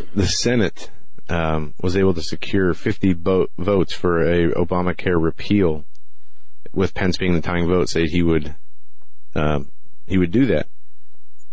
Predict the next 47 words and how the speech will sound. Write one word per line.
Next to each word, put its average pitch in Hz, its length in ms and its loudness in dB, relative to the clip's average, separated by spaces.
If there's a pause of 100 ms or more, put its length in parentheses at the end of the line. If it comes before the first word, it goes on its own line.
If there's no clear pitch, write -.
So, 98 380 0 (1080)
yeah, 78 220 0
I 90 40 0
mean, 87 180 2
I 90 60 0
know 95 140 2
we 90 100 2
can 87 280 -2
continue 92 340 0
to 82 100 2
hear 87 180 2
things 85 500 0
about 82 200 0
how 87 160 0
unproductive 85 480 -2
Congress 87 360 0
is 85 120 0
and 85 100 2
whatnot, 85 320 0 (680)
but 98 140 2
I 110 60 2
believe 107 400 2
that 90 280 0 (280)
if - 140 -2
they're 104 120 2
really 123 320 4
serious 110 300 0
about 95 180 0
trying 101 200 0
to 87 40 0
fix - 220 -4
the 87 80 0
healthcare 90 320 0
situation, 87 460 0
they're 92 100 0
gonna 90 160 0
do 95 180 0
so 87 360 0 (360)
either 95 360 0
before 87 360 0
they 104 120 2
go 104 220 2
on 104 80 2
their 101 120 2
break, 101 400 0
if - 100 -2
they, 87 120 0